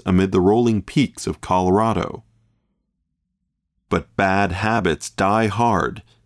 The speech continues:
even in the Centennial State. In the town of Greeley, Rutledge's sticky fingers got him in hot water again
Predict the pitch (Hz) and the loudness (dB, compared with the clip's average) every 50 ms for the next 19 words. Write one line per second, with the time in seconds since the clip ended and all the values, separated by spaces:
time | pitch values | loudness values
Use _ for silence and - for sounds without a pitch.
0 | _ _ _ _ - 113 147 165 143 104 90 87 90 92 90 87 87 - - 92 | _ _ _ _ 0 2 2 4 4 2 2 4 4 4 4 2 2 0 0 0
1 | 90 87 - - 110 101 104 101 92 85 82 - - - - 110 101 82 - - | 0 0 0 -2 -2 0 2 2 2 2 0 -4 -6 -2 0 0 0 0 -4 -8
2 | - _ _ _ _ _ _ _ _ _ _ _ _ _ _ _ _ _ _ _ | -16 _ _ _ _ _ _ _ _ _ _ _ _ _ _ _ _ _ _ _
3 | _ - 101 95 92 92 90 - - 113 110 117 120 113 101 90 85 87 95 107 | _ -2 0 2 2 0 0 0 -2 -2 -2 0 0 0 0 -2 -2 0 2 2
4 | 131 151 156 120 92 87 85 87 - _ _ _ _ - - 110 - - 127 120 | 4 4 4 4 4 4 2 0 -2 _ _ _ _ -2 0 0 0 2 0 0
5 | 110 95 98 95 85 - - - - 117 120 - 104 92 - - 143 160 135 95 | 0 2 0 0 0 -2 -8 -2 -2 -2 0 0 -2 0 0 -2 0 2 2 2
6 | 82 78 85 - - _ - 131 135 151 156 170 180 175 170 160 127 104 127 147 | 2 2 0 -2 -8 _ -2 -2 0 0 0 0 0 2 2 0 0 0 0 -2
7 | 151 156 127 127 131 139 143 147 143 139 139 131 110 107 123 131 120 92 73 60 | -2 -2 -2 0 0 2 2 2 2 2 2 2 2 0 0 0 0 -2 -2 -4
8 | 52 50 | -8 -10